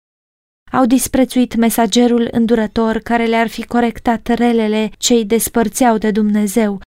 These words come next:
și, cu o sete și mai mare, s-au întors să caute prietenia lumii. Aceasta a fost cauza acelei teribile stări de apostazie, spirit lumesc și moarte spirituală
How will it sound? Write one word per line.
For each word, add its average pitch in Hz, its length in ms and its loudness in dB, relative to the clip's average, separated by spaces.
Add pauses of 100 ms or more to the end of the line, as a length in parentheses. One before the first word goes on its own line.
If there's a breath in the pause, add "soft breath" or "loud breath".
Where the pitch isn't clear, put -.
(160)
și, 240 300 0
cu - 120 -2
o 208 100 -2
sete 285 500 0
și - 220 -2
mai 320 260 -2
mare, 247 360 2 (340)
s-au 294 260 2
întors 311 360 0
să - 260 -2
caute 262 540 0 (120)
prietenia 262 640 2
lumii. 202 440 -4 (1400)
Aceasta 311 500 2
a 247 60 4
fost 240 320 -2
cauza 240 540 2 (140)
acelei 240 640 2 (220)
teribile 240 600 2
stări 226 420 0
de 226 100 -2
apostazie, 214 1040 -2 (340)
spirit 240 540 0
lumesc 226 500 0
și - 180 -2
moarte 226 520 2
spirituală 214 760 -2